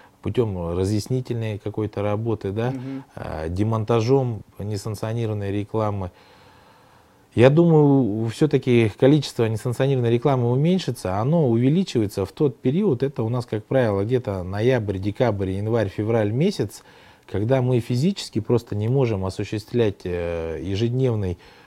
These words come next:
Speaker 1: э, мониторинг, да, обход там каких-то территорий города, да,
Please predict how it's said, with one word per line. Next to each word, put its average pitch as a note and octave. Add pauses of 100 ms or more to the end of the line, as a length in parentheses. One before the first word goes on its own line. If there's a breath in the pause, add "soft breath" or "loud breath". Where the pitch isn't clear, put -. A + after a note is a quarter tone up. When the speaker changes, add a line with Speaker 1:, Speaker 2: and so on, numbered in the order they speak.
(120)
Speaker 1:
э, F2
мониторинг, A#2+
да, G2
обход D3+ (220)
там F#2
каких-то G#2
территорий G#2
города, G2+
да, A#2+